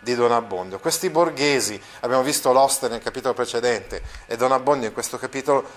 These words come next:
non fanno una bella figura nel romanzo. Tornando giù, Perpetua viene fermata da Agnese, no? Che si trova lì per caso, in realtà non è lì per caso per niente, è tutto ben congegnato.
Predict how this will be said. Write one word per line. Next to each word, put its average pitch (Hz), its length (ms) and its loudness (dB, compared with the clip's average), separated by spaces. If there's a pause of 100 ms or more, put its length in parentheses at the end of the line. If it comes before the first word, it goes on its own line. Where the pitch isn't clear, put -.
(180)
non 120 140 -6
fanno 151 200 4
una 120 140 2
bella 110 240 2
figura 98 560 -4
nel 98 200 -6
romanzo. 90 600 -8 (800)
Tornando 165 720 4
giù, 104 480 -2 (140)
Perpetua 160 680 2
viene 190 300 2
fermata 180 520 2
da 143 120 4
Agnese, 107 720 -2
no? 151 180 -8 (920)
Che 214 220 2
si 262 200 2
trova 254 380 4
lì 220 180 4
per 196 320 4
caso, 135 460 2
in 127 60 4
realtà 131 320 4
non 127 160 2
è 113 240 0
lì 113 180 -8
per 113 180 -2
caso 95 360 -4
per 101 180 -6
niente, 95 380 -10 (240)
è - 120 -6
tutto 180 300 -2
ben 135 240 0
congegnato. 107 880 -6